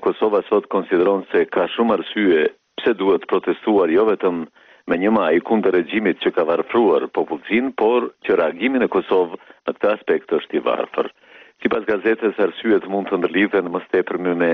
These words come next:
nivelin e ulët të organizimit sindikal, ku krerët e sindikatave në vend se të mbrojnë interesat e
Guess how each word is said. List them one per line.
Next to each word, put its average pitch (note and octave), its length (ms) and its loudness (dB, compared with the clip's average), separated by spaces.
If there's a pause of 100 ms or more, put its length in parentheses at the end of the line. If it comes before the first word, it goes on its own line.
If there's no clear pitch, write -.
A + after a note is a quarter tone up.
(120)
nivelin E2+ 400 0
e E2 40 4
ulët G2 280 0
të F#2 80 2
organizimit E2 600 0
sindikal, G2+ 520 0 (440)
ku - 160 -12
krerët A2+ 400 0
e F2 120 2
sindikatave A2+ 640 0
në F#2+ 160 2
vend F2+ 280 0
se E2+ 120 -2
të E2+ 160 -2
mbrojnë F#2+ 340 0
interesat C#2 580 -2
e C2+ 100 0